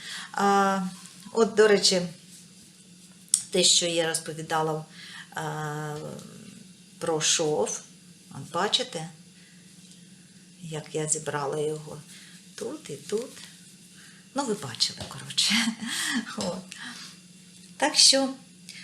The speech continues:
е, скільки пішло часу у мене? Розпочала я її, е, дев'ятого червня і закінчила, е, третього серп-,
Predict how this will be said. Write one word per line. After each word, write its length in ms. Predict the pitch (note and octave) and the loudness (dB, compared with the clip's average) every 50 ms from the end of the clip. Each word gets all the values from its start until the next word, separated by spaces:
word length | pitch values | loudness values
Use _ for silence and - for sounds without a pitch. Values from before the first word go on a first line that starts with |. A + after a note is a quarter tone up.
| - - - - - - - - - - - - - - - - - - - - - - - - - - | -18 -18 -20 -20 -20 -20 -20 -20 -20 -20 -20 -20 -20 -20 -20 -20 -20 -20 -20 -20 -20 -20 -20 -20 -12 -4
е, 380 | - G3+ G#3 G#3 G#3 G#3 G3+ G3+ | 0 4 6 6 8 8 8 6
скільки 340 | G3+ - - D#4 D#4 D#4+ E4 | 6 4 4 2 2 2 4
пішло 320 | E4 C4+ C4 - C4+ C4+ | 6 6 6 8 8 8
часу 540 | C4+ C4+ - A#3 G3+ F3+ E3+ - - - D#3+ | 8 8 8 8 8 8 8 8 8 8 4
у 40 | D#3 | 0
мене? 340 | D3+ C#3+ C#3+ C#3 D#3+ E3 E3 | -2 -4 -4 -6 -6 -4 -2
Розпочала 540 | F#3 G3 - - C4 - D4 D4+ F#4 G#4 | -2 0 2 4 4 4 4 4 4 4
я 260 | G#4 F#4 E4+ E4 D4+ C#4 | 4 4 4 2 0 0
її, 500 | B3 A3+ A3 A#3 B3 B3+ C4+ C#4 C#4+ E4 D#4+ - - - - - - - - - - | 0 -2 -4 -6 -4 -2 -2 -2 -2 -4 -6 -12 -18 -20 -20 -20 -20 -20 -20 -12 -6
е, 520 | G3 G3 G3 F#3+ F#3+ F#3+ F#3 F#3 F#3 F#3 F3+ F3+ - | -4 -2 -2 -2 0 0 0 0 0 0 0 2 4
дев'ятого 600 | G3+ G3 F#3+ G#3+ A3+ A#3+ A#3 - A3+ G#3+ G#3+ G3+ | 4 4 6 4 2 2 2 0 0 0 2 2
червня 680 | - - G3 F3+ D#3+ D3+ C#3+ - F3+ F3+ G3+ A#3 - - - - - - - - - - - - - - - - - - - | 4 4 6 6 4 4 2 0 2 2 2 2 0 -4 -8 -18 -20 -20 -20 -20 -16 -16 -14 -14 -14 -14 -14 -14 -16 -6 0
і 140 | A3+ A#3 A3+ | 2 4 4
закінчила, 1040 | A3 G#3+ G#3 G#3 G#3 C4 C#4+ C#4+ C#4+ - - C4 A#3+ A#3+ A#3+ A#3 A3+ A3+ A3+ A3 A3 - - - - - - - - - - - - - | 6 4 4 2 0 -2 -2 0 2 2 2 2 0 0 0 -2 -2 -2 -2 -4 -6 -10 -18 -20 -20 -20 -20 -20 -20 -20 -20 -16 -10 -6
е, 920 | - F3+ F3+ F3 F3 E3+ E3+ E3+ E3+ E3+ E3+ E3+ E3+ E3+ F3 E3+ F3 F3 - | -6 -4 -4 -4 -4 -4 -6 -6 -6 -6 -6 -6 -6 -8 -8 -10 -12 -12 -10
третього 460 | - F#3 G#3 G#3 G#3 - G3+ G3 G3+ G3 | -4 -2 -2 -2 -2 -4 -6 -4 -2 0
серп-, 800 | - - - - - - - - - - - - E3+ E3 D#3+ | 2 2 2 2 2 0 0 0 0 -2 -2 -4 -4 -4 -6